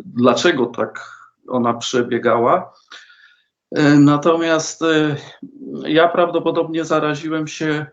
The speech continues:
od mojej żony, e, która, e, tam chyba dziesięć dni wcześniej, e, zachorowała. Po tygodniu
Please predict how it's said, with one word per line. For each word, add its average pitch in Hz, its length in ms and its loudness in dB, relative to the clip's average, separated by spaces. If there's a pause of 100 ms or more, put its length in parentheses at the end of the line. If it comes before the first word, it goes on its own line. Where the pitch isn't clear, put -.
(140)
od 135 180 -4
mojej 143 320 4
żony, 143 460 0 (340)
e, 123 120 -4
która, 131 580 2 (240)
e, 117 640 -4
tam - 220 -12 (160)
chyba 117 260 -4 (120)
dziesięć 120 440 2
dni 123 160 4
wcześniej, 117 560 -2 (520)
e, 117 440 2
zachorowała. 127 840 4
Po 139 180 -4
tygodniu 127 800 0